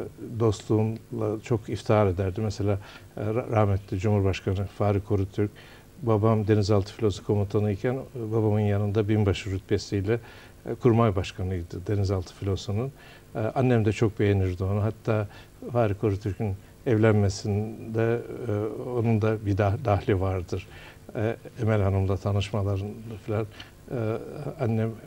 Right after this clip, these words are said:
araya girmişti, e, ve Faruk Korutürk hep evlenmesini telkin etmişti. Mesela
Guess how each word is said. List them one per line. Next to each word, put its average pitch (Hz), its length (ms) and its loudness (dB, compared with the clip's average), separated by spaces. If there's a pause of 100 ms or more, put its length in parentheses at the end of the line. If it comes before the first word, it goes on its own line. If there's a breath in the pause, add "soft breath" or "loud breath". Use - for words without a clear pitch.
(240)
araya 120 300 4
girmişti, 101 540 0
e, 131 760 -8
ve 117 220 -2
Faruk 110 340 2
Korutürk 113 300 -2 (220)
hep 123 240 -2
evlenmesini 104 640 2
telkin 98 380 0
etmişti. - 480 -8 (300 loud breath)
Mesela 110 320 2